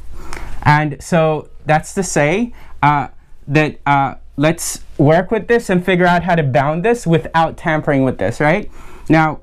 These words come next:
how can we succinctly write this? It's seven to the six over six factorial, right?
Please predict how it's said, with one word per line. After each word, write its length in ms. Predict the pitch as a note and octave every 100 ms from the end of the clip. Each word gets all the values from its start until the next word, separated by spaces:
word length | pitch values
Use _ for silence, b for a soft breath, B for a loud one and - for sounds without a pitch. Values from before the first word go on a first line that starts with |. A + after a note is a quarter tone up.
| -
how 160 | G3+
can 160 | G3+ A3+
we 80 | A3+
succinctly 520 | G#3 - F#3 F3+ D#3+
write 280 | D3 C3+ G#2+
this? 320 | G#2+ - - B B -
It's 280 | D3+ - -
seven 360 | - F3 G3
to 120 | G#3+ A3
the 120 | A3
six 420 | - D3 C3+ - -
over 220 | C#3+ C3
six 320 | - C#3+ -
factorial, 600 | - A2+ - G#2 D#2+ -
right? 300 | G#2+ C#3 G3